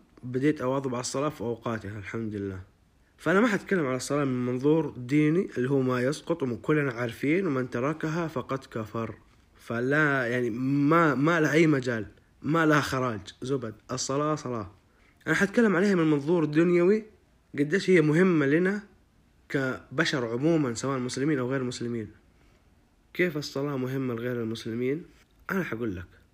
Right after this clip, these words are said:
حقول لك قديش ربنا من جد رحمنا بالصلاة. والرسول صلى الله عليه وسلم لما قال: "أرحنا بها يا بلال"، ما كان ينطق عن الهوى. فكر فيها.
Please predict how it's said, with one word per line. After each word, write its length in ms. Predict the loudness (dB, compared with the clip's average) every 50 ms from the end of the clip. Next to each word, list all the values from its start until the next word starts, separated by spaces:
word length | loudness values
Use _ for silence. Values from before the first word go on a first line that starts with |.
| _ _ _ _ _ _
حقول 380 | -14 -8 -2 0 0 2 4 4
لك 220 | 4 2 2 -2
قديش 800 | -4 -4 -4 -8 -6 -2 0 2 2 2 2 0 -2 -6 -10 -16 -20 _ _ _ _ _ _ _ -6
ربنا 500 | -2 -2 -2 -2 0 2 2 4 4 2
من 200 | 2 2 0 0
جد 300 | 0 0 0 0 2 0
رحمنا 460 | -2 -2 -2 -2 0 0 2 2 0
بالصلاة. 580 | 0 -2 -4 -6 -6 -6 -4 -4 -6 -8 -10 -14 _ _ _ _ _ _ _ _ _ _ _ _ _ _ -8
والرسول 400 | -6 -6 -4 -4 -2 -2 -2 -2
صلى 200 | -2 -2 -4 -2
الله 180 | -2 -2 -2
عليه 200 | -2 -2 -2 -2
وسلم 500 | -2 -2 -4 -2 -2 0 0 -2 -4 -6 -12 -18 _ _ -8
لما 440 | -6 -6 -6 -6 -6 -4 -2 -2 0
قال: 220 | 0 -2 -2 -6 -8 -14 _ _ -8
"أرحنا 640 | -4 -2 -2 -2 0 -2 -2 -2 -2 -2 -2 -4
بها 300 | -2 -2 -2 -2 0 -2
يا 180 | -2 -2 -2 -2
بلال"، 440 | -4 -4 -2 -2 -2 -2 -4 -4 -6 -10 -14 _ _ -8
ما 360 | -6 -6 -4 -2 0 0 0
كان 300 | 0 0 -2 -2 -2 -2
ينطق 360 | -2 -4 -4 -6 -8 -8 -8
عن 180 | -8 -8 -8 -8
الهوى. 360 | -8 -8 -8 -10 -10 -10 -12 -16 -20 _ _ _ _ _ _ _ _
فكر 360 | -4 -4 -4 -4 -4 -8 -10 -10
فيها. 420 | -8 -10 -10 -10 -10 -10 -12 -14